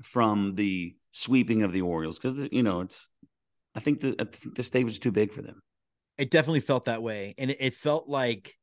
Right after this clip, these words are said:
Speaker 2: th-, that w-, that a lot of those young guys got a lot of valuable playoff experience that I, I don't think that's a team that's going away,
Speaker 1: Oh,
Speaker 2: uh,
Speaker 1: no.
Speaker 2: until it's time for them to start trading them away 'cause they won't re-sign those <laughs> guys. Like, Baltimore fan, that's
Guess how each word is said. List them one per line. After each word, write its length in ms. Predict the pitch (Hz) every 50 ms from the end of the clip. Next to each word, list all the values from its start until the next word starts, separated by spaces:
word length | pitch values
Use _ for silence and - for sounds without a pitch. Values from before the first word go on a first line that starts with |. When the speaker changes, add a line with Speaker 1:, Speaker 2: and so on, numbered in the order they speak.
| _ _ _ _ _ _ _ _ _
Speaker 2:
th-, 180 | 120 107 117 120 -
that 140 | 143 139 -
w-, 180 | 123 127 127 -
that 120 | 123 135 127
a 40 | 123
lot 200 | 120 127 127 135
of 80 | 139
those 160 | 135 131 117
young 180 | 110 123 123 120
guys 240 | 113 117 120 120 -
got 120 | - 123
a 20 | 113
lot 180 | 113 113 113
of 100 | 110 101
valuable 360 | 98 117 113 117 113 104 110 104
playoff 380 | - - 117 113 107 104 -
experience 680 | 110 - - - - 117 113 110 107 104 101 - - - -
that 100 | 113 107
I, 140 | 104 107 - -
I 80 | 127
don't 180 | 135 147 147 135
think 160 | - 143 120
that's 160 | 143 131 -
a 60 | - -
team 180 | - 135 127 117
that's 140 | 107 -
going 320 | - - 123 117 117 117 107
away, 480 | 104 107 107 113 113 113 113 110 107 101
Speaker 1:
Oh, 180 | 98 104 107 98
Speaker 2:
uh, 40 | 87
Speaker 1:
no. 260 | 80 80 80 78 - - _ _ _ _ _ _ _ _ _ _ _ _
Speaker 2:
until 320 | - 131 123 - 147 131 127
it's 140 | 120 - -
time 220 | - 127 123 117
for 100 | - 123
them 160 | 110 117 117
to 40 | 113
start 200 | 110 127 110 107
trading 260 | - - 127 113 113 113
them 100 | 110 110
away 140 | 110 107 104
'cause 100 | - -
they 80 | 113 110
won't 200 | 104 104 107 101
re-sign 360 | 113 104 - - 107 107 101
those 180 | 104 95 - -
<laughs> 200 | - - 147 -
guys. 160 | 101 98 -
Like, 200 | 117 113 104 98 - - - - -
Baltimore 480 | 117 113 120 - - 123 113 104 104
fan, 300 | 101 - - 107 104 101
that's 280 | 98 104 101 - -